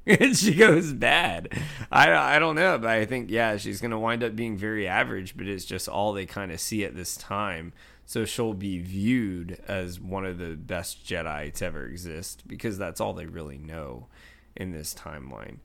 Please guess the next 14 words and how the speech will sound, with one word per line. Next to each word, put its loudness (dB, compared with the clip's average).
Um, -4
second 2
part 6
of -2
this, 0
and -6
then -4
I'll -2
turn -4
it 0
over -2
to -4
you, -2
is -6